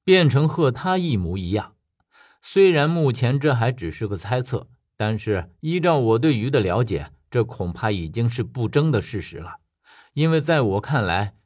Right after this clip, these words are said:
鱼是比蒋更心狠手辣的人。当然，我不知道我的这个认知对不对，最起码我对目前的蒋是这样认知的，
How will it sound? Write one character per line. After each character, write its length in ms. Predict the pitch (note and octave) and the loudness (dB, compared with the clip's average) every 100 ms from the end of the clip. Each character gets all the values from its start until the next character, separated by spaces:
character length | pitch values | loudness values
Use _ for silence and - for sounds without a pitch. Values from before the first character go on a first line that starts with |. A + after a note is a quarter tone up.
| - | -4
鱼 200 | C#3 F#3 | -2 -2
是 140 | F3 | -2
比 260 | D3 E3+ F3+ | -4 -4 -4
蒋 300 | A2+ E2+ E2 | -4 -4 -2
更 240 | F#3+ C#3 | 0 2
心 300 | - - G#2 | 0 -2 -4
狠 200 | - F2+ | -4 -8
手 220 | - D2 | -6 -6
辣 180 | F2+ F#2 | -4 -6
的 100 | D#2 | -8
人。 220 | - - _ _ _ _ _ - _ | -16 -18 _ _ _ _ _ -20 _
当 180 | - A#2+ | 0 2
然， 360 | F#2+ F#2+ F2 _ _ _ - | 2 -2 -4 _ _ _ -4
我 180 | B2+ C3 | 0 2
不 120 | D3 | 0
知 160 | D3+ | 0
道 140 | D#3 C3 | 0 2
我 200 | G2 G#2 | 2 2
的 100 | C#3 | 2
这 120 | D3 | 0
个 80 | A#2+ | 0
认 220 | B2 G#2+ | 0 0
知 140 | A2 | -2
对 220 | A#2+ D#3 F#2 | -2 0 0
不 120 | B1+ | -2
对， 180 | D#2 - _ _ _ | -10 -10 _ _ _
最 200 | - F3 | 2 2
起 200 | - B2 | 2 -4
码 280 | A2+ D2+ - _ - | -4 -4 -8 _ -8
我 160 | F#2+ | -4
对 140 | G2+ C3 | 0 0
目 240 | D3 A#2 | 0 -2
前 220 | - F#2 | -4 -2
的 100 | C3+ | -2
蒋 300 | B2 F#2+ D#2 | -2 -4 -6
是 160 | E2 E3 | -4 0
这 120 | C#3+ | 2
样 140 | F#2+ E2+ | 0 0
认 180 | E2+ | -4
知 160 | D2 F2 | -6 -8
的， 180 | D#2 | -10